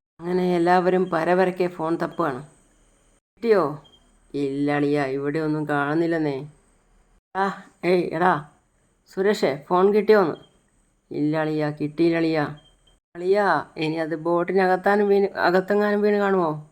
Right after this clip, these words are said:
"എങ്കിലത് സൗപർണികയുടെ കയ്യിൽ കിട്ടിക്കാണും എന്ന കാര്യം ഉറപ്പാ. എല്ലാവരും അകത്ത് വന്ന് നോക്കിക്കേ." "ആ,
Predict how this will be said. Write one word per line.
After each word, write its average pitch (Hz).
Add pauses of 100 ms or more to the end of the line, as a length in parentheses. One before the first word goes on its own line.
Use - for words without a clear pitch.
(440)
"എങ്കിലത് 170
സൗപർണികയുടെ 185
കയ്യിൽ 180
കിട്ടിക്കാണും 170
എന്ന 156
കാര്യം 147
ഉറപ്പാ. 143 (1120)
എല്ലാവരും 170
അകത്ത് 160
വന്ന് 175
നോക്കിക്കേ." 165 (1500)
"ആ, 165